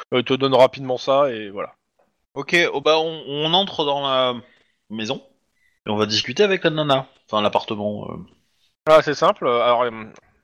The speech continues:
Speaker 1: donc,
Speaker 2: On reste vigilant,
Speaker 1: Euh,
Speaker 2: quand même,
Speaker 1: la
Speaker 2: parce qu'on sait jamais si c'est
Speaker 1: la
Speaker 2: elle qui a commis le truc et qu'elle a un couteau dans les
Speaker 1: La
Speaker 2: mains.
Speaker 1: nana, euh, est, euh, est juste, euh, dans, bah, assise sur une chaise.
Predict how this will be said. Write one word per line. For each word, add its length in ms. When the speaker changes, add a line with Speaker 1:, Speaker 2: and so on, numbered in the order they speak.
Speaker 1:
donc, 160
Speaker 2:
On 120
reste 260
vigilant, 280
Speaker 1:
Euh, 300
Speaker 2:
quand 60
même, 80
Speaker 1:
la 120
Speaker 2:
parce 120
qu'on 100
sait 140
jamais 300
si 160
c'est 140
Speaker 1:
la 140
Speaker 2:
elle 60
qui 60
a 120
commis 280
le 160
truc 300
et 100
qu'elle 280
a 120
un 180
couteau 300
dans 160
les 80
Speaker 1:
La 160
Speaker 2:
mains. 140
Speaker 1:
nana, 400
euh, 1120
est, 180
euh, 240
est 80
juste, 380
euh, 520
dans, 300
bah, 520
assise 340
sur 180
une 80
chaise. 480